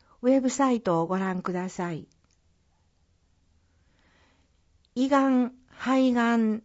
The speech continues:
大腸がん、四十歳以上の市民。七月三日月曜、両南の森。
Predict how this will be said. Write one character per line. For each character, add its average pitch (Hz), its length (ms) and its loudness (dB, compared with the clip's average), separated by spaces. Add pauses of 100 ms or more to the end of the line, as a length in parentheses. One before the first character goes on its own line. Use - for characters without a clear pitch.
(140)
大 247 260 2
腸 247 340 2
が 160 200 -2
ん、 127 200 -6 (760)
四 269 260 4
十 262 160 -2
歳 240 420 -2
以 233 80 -2
上 202 280 0
の 156 200 -4
市 - 200 -2
民。 160 340 -2 (1900)
七 262 300 4
月 254 600 -2 (540)
三 240 160 2 (200)
日 240 300 2 (200)
月 233 400 -2
曜、 226 480 0 (260)
両 247 280 4
南 233 280 4
の 208 160 2
森。 196 480 -2